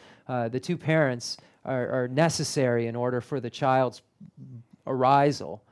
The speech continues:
Uh, what, what did, uh, what influenced was, it's almost like, what influence was there to make it a boy or make it a girl that was more so than the other? It's just something like that, that became the chief,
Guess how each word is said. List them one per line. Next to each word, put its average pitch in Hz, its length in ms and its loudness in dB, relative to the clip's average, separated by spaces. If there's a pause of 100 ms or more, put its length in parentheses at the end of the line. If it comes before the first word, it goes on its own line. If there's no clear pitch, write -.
(200)
Uh, 131 160 -4
what, 143 400 2
what 147 340 -2
did, 131 340 -4
uh, 117 420 2 (1400)
what 165 720 -2 (1000)
influenced 170 920 -2 (480)
was, 143 380 -8
it's - 380 -6
almost 202 220 2
like, 190 140 0
what 190 220 4
influence 185 540 -2
was 151 140 -6
there 170 200 4
to 147 60 2
make 147 300 0
it 135 80 0
a 127 40 -2
boy 127 320 -2
or 113 100 -4
make 147 260 -4
it 135 60 -4
a 131 60 -2
girl 117 520 0 (380)
that 135 120 -2
was 131 180 -8
more 151 360 2
so 143 320 0
than 131 160 -4
the 123 120 -4
other? 110 400 0
It's 143 200 -10
just 165 200 -4
something 165 320 -4
like 123 240 -2
that, 110 240 -2
that 117 80 -8
became 156 280 -4
the 135 80 -4
chief, - 460 -4